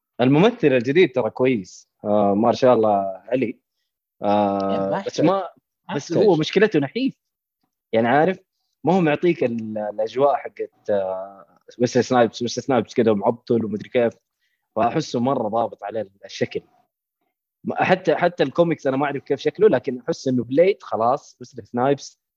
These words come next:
Speaker 2: آه.
Speaker 1: يعني حط بصمته. هذا شكل بليد المفروض يكون كيف، هو هذا شكل بليد.
Speaker 2: آه، أصلًا، آه، بيني وبينك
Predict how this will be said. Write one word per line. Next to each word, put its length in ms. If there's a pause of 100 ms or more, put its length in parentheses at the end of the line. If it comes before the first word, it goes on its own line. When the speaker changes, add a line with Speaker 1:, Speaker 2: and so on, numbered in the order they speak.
Speaker 2:
آه. 220
Speaker 1:
يعني 200
حط 400
بصمته. 580
هذا 100
شكل 240
بليد 320
المفروض 420
يكون 260
كيف، 320 (180)
هو 180
هذا 180
شكل 220
بليد. 240 (260)
Speaker 2:
آه، 280
أصلًا، 520
آه، 480
بيني 260
وبينك 400